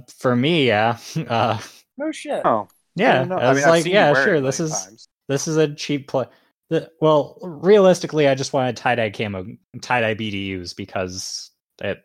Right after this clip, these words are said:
Speaker 1: that seemed cool, and I wanted, either way, I hate, I like pissing off rednecks, so I, so I gay up their tack gear.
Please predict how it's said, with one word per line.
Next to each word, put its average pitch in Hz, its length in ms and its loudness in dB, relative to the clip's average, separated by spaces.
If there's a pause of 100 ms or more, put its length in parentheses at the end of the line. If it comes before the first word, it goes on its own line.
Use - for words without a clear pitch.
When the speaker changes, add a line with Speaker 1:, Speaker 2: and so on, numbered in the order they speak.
(340)
Speaker 1:
that 113 180 -2
seemed 98 300 -4
cool, 101 320 0
and 95 80 -4
I 98 60 -4
wanted, 98 420 -4 (420)
either 165 240 2
way, 113 140 2
I 127 100 0
hate, 175 240 0 (100)
I 143 100 2
like 185 200 2
pissing 151 300 0
off 127 140 0
rednecks, 107 380 -4
so 110 220 -4
I, 107 200 -4
so - 200 -4
I 113 60 0
gay 117 240 0
up 110 140 -2
their 98 100 -6
tack 95 240 -6
gear. 90 260 -10